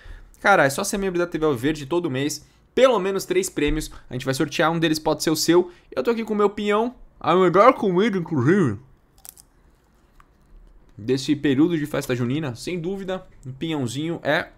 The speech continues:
muito bom pra falar desse empate, Palmeiras e Atlético. É, eu, como eu falei no pré-jogo,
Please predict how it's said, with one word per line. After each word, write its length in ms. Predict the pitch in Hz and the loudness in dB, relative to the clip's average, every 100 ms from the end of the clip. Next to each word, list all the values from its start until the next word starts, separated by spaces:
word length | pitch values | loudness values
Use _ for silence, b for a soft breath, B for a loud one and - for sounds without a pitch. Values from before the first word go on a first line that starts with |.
| _ | _
muito 300 | - 147 170 | -8 -6 0
bom 260 | 180 208 214 - b b b b - - - - - | 0 0 -4 -16 b b b b -20 -20 -20 -20 -8
pra 160 | 180 208 | 0 0
falar 500 | 214 175 175 180 B B B B B B B - - - - - - | 4 6 4 2 B B B B B B B -20 -20 -20 -20 -20 -20
desse 340 | 143 151 180 220 | -8 -4 -2 -2
empate, 540 | 214 170 180 180 - - | -2 2 0 -2 -10 -6
Palmeiras 460 | 151 139 156 180 175 | -4 -2 0 0 0
e 40 | |
Atlético. 540 | 180 143 139 139 - - _ _ _ _ _ _ _ _ b b b b b _ _ _ _ _ _ _ _ _ _ _ _ _ | -2 2 2 0 -8 -20 _ _ _ _ _ _ _ _ b b b b b _ _ _ _ _ _ _ _ _ _ _ _ _
É, 280 | 135 139 - | -2 -2 0
eu, 220 | 175 240 | 0 0
como 180 | 254 208 | -2 -4
eu 60 | 208 | -2
falei 200 | 180 180 | -2 -2
no 100 | 170 | 0
pré-jogo, 600 | 151 113 139 165 117 | 0 0 0 0 -2